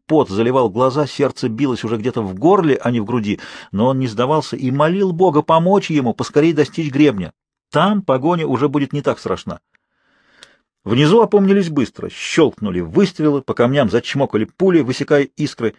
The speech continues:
и с противным щелчком уходя в рикошет. Потом раздались истошные крики, и русский понял: Али Реза воспользовался суматохой и тоже бежал. Теперь вольным всадникам придётся гнаться сразу за двоими беглецами.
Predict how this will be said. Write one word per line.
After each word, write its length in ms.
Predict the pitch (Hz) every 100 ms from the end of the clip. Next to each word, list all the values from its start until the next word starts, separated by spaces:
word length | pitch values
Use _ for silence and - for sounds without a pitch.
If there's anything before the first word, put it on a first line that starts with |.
| _
и 100 | -
с 140 | 277 -
противным 400 | 123 - 120 110
щелчком 580 | - 151 143 - 123 110
уходя 260 | 117 110
в 40 | 101
рикошет. 420 | 113 120 170 156 _ _ _ _ _ _ _
Потом 300 | 123 123 160
раздались 440 | 151 120 151 151
истошные 440 | 135 - 151 139 139
крики, 260 | 175 180
и 180 | 143 -
русский 280 | 113 120 120
понял: 340 | - 101 95
Али 200 | 110 120
Реза 380 | 131 127 92 78 _ _ -
воспользовался 680 | 104 - - 135 104 104 90
суматохой 540 | - 117 - 180 143
и 40 | 156
тоже 280 | 156 101
бежал. 320 | 87 87 80 - _ _ _ _ _ -
Теперь 260 | - 131
вольным 320 | 127 156 143
всадникам 520 | 123 156 160 151 - 123
придётся 380 | 131 143 -
гнаться 360 | 127 139 131 135
сразу 300 | - 135 113
за 100 | 117
двоими 360 | 127 147 190 156
беглецами. 580 | 98 101 101 110 85